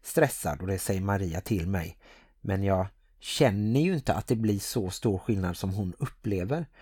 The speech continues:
Och man måste ju tro på den andres upplevelse av det.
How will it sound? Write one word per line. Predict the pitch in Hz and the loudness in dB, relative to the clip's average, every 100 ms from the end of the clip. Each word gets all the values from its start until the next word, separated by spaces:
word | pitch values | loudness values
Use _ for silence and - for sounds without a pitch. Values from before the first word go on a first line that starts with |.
| - | -20
Och | - 107 | -10 0
man | 117 | 2
måste | 131 - 123 | 2 2 2
ju | |
tro | - - 131 180 | 4 4 4 2
på | - 143 | 2 2
den | 127 120 | 4 2
andres | 95 92 90 - | 2 2 0 -4
upplevelse | 127 - 98 82 95 - 190 | -8 -4 -4 -2 -2 0 2
av | 156 | 2
det. | 78 | 0